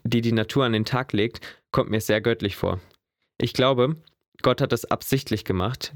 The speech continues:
damit wir etwas über ihn lernen. Was ist das für ein Gott, der sich Schneeflocken ausdenkt, von denen nur die wenigsten wahrgenommen werden und selbst diese so schnell vergehen, ungesehen, unbeachtet, ohne Lohn, ohne Anerkennung, ohne einen nützlichen Zweck?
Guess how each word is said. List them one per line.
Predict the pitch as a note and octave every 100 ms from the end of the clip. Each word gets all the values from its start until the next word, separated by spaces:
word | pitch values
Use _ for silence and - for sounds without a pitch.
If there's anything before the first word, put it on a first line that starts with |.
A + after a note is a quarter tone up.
| -
damit | A2+ A#2+ -
wir | F#2+
etwas | - A2 -
über | G2
ihn | G#2 G#2
lernen. | G2 F#2 F#2+ - _ _ _ _ _ -
Was | B2
ist | F3 D3+
das | -
für | A#2+
ein | G#2+ G#2+
Gott, | A2 A2 -
der | A#2
sich | A2 -
Schneeflocken | C#3 D3+ D#3+ - G2 G#2+
ausdenkt, | - - - F#2+ G2 - - - -
von | B2+ A#2+
denen | C3 C#3
nur | B2+
die | B2 A#2+
wenigsten | D#3+ E3+ - C#3+ B2+
wahrgenommen | C3+ D3+ A#2+ G#2+ G#2+
werden | A2 G#2 A2+ C3+ - -
und | - B2+
selbst | B2+ A#2+ -
diese | F3+ B2+ G#2+
so | G#2+
schnell | - G#2+
vergehen, | - G2+ - F#2 G2 - _
ungesehen, | - C#3+ B2 G#2 G2+ -
unbeachtet, | C3+ D#3 A#2+ G2 - - - - _ _ _ C#3
ohne | C#3 B2
Lohn, | A#2 B2+ C3+ A2
ohne | - A#2 A2
Anerkennung, | G#2 C3+ A2 - G#2+ G2 F#2+ G2 -
ohne | B2+ C#3+
einen | A#2+ A2+
nützlichen | C3 - A#2 A2+
Zweck? | - B2 -